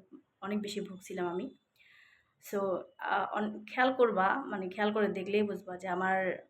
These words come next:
আ, গলার সাথে আমার ত্বকের কোনো মিল নাই, অনেকটাই কাল, একদম কালশেটে একটা ভাব পড়ছিল, যেটা আস্তে আস্তে এখন অবশ্য যাচ্ছে।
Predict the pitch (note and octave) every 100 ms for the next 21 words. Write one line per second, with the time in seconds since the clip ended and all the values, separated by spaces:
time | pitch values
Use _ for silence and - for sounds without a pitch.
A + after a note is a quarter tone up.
0 | - E3+ F3 F#3 F#3 F#3+ - G3+ G3 F#3+
1 | F#3 - _ _ _ - _ G3+ G3+ G3+
2 | G#3 G#3 G#3+ G3+ F3+ D#3+ - _ - G#3
3 | G#3+ G#3+ A3 G#3+ G3+ - - _ _ _
4 | - F#3+ F#3 F#3+ C3+ F#3 G#3 G#3 G3+ G3+
5 | F#3+ F3 - - - G3 F#3+ F#3 G3+ G3+
6 | F#3+ F#3 F#3 F#3 F#3 G#3 - _ _ _
7 | _ _ _ G#3 G#3 F3+ G3 F#3+ G3 G3
8 | - A3+ G#3 G3 G#3 G3+ G3 - G3 F#3+
9 | F#3 F#3 F#3 - F#3